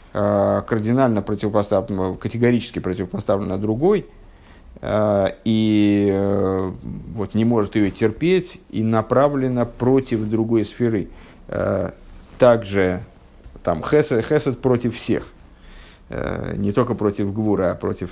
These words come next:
э, там, не знаю, есоид или, или нецах, э, и так далее. Э, это актуально только для мира Тойгу, а для Тикун это актуально в меньшей мере. То есть, да, Хесед и Гвура, можно сказать, что они противоположны,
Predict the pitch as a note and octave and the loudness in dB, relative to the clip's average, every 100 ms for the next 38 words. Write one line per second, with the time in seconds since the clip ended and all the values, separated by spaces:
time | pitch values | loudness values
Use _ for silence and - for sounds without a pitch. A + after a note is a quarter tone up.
0 | - G2+ - F#2+ F2+ F#2+ F#2+ - F#2+ G2+ | -8 -8 -6 -6 -4 -4 -6 -4 -6 -4
1 | G#2+ D#2+ - - - - E2+ - - - | -2 -2 -6 -16 -12 -8 -6 -6 -6 -4
2 | - F2 F#2+ G2 F#2+ - - - - - | -4 -2 -2 -4 -6 -8 -14 -18 -20 -20
3 | - - G2+ G2 G2 G2 F#2+ F#2+ F#2 F#2+ | -20 -8 -2 0 2 2 0 0 0 0
4 | F#2+ G2+ G#2+ G#2 G2 F#2+ F2+ F#2 A2 - | -2 -2 -4 -2 -2 -2 -2 -4 -8 -16
5 | - - G2+ G2 - D3+ D#3 C3+ D3 C#3+ | -20 -4 0 0 2 2 4 2 2 2
6 | C3 C#3 C3+ A#2+ A2 G#2+ F#2 F2 - A3+ | 2 0 0 0 0 2 2 0 2 4
7 | A3+ F3 - B2 A#2+ A2+ - A3+ A#3 F3 | 4 0 0 0 2 0 0 -2 0 0
8 | A2+ G#2 C#3+ D3 C3+ B2 C#3 E3+ D#3 F#3+ | 0 0 -2 -2 -2 0 0 0 -2 0
9 | E3 A#2 G#2+ F#2+ G2 G#2 G#2 C#3 F3+ G#2 | 0 0 0 -2 -2 -4 -2 2 2 2
10 | - A#2+ G#2+ A2 C#3 E3+ C3 B2 A#2 A2 | -2 -4 -4 -4 -2 -2 -2 -2 -4 -4
11 | G2+ - G2+ G2 G2 G2+ G#2 A2 B2+ F3 | -4 -4 -4 -4 -6 -4 -4 -2 0 0
12 | C#3+ B2 | -2 -4